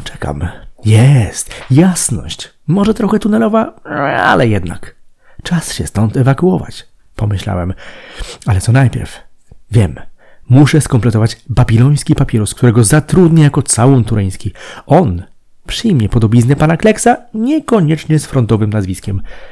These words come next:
I tylko proszę mi tu nie pierdolić teraz, że to niesmaczne przenośnie. Cały temat nie należy do najprzyjemniejszych, aczkolwiek tak działa nasza natura. A przynajmniej jeden z procesów naszego pięknego,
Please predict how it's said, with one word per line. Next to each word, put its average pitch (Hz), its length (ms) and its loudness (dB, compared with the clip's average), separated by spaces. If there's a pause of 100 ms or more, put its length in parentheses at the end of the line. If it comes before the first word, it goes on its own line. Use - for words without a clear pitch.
(480)
I 143 100 2
tylko 117 280 0
proszę 104 260 -2
mi 101 60 0
tu 113 100 2
nie 117 100 6
pierdolić 143 500 0
teraz, 107 260 -2
że 104 140 -2
to 113 100 -2
niesmaczne 110 520 -2
przenośnie. 107 520 -4 (540)
Cały - 340 0
temat 214 360 4
nie 113 100 4
należy 104 240 0
do 104 80 0
najprzyjemniejszych, 147 800 4
aczkolwiek 180 840 -2
tak 127 240 2
działa 113 340 2
nasza 98 240 -4
natura. 95 400 -6 (440)
A 120 80 -4
przynajmniej 120 440 2
jeden 131 380 4
z - 80 -12
procesów 101 420 -4
naszego 98 320 -6
pięknego, 110 600 0